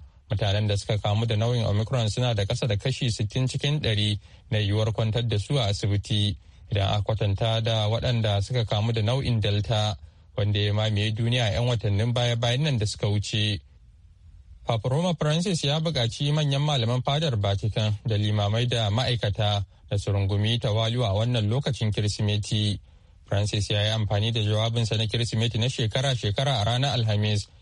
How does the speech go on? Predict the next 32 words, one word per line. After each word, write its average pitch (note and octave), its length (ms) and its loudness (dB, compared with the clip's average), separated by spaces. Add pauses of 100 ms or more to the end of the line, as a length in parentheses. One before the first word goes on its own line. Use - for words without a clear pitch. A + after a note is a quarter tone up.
(240)
ya G#2 100 0
gargaɗi G#2 560 0
masu A2+ 360 0
gudanar A2+ 400 0
da B2+ 220 0
ayyukan C3 400 0
a G2+ 60 0
Vatican G#2 640 0 (380)
akan G2+ 300 0
sabo G2+ 340 0
da G#2+ 100 0
kuskure A#2 440 -2
da G2 100 0
suke D3+ 260 -2
tunanin G#2+ 400 0
sun A2 180 0
aikata. G#2+ 640 0 (960)
Yau C#3 160 0
Alhamis, F3+ 380 0
ƙasar E3 280 -2
Australia E3 460 0
ta D3+ 200 0
ba D#3 160 0
da E3 100 0
rahoton C#3+ 400 0
hauhawar C3+ 380 2 (140)
waɗanda D3 340 0
suka D#3 220 -2
kamu C3+ 260 0
da C3+ 100 0
nau'in C#3+ 360 0
Omicron G#2+ 600 0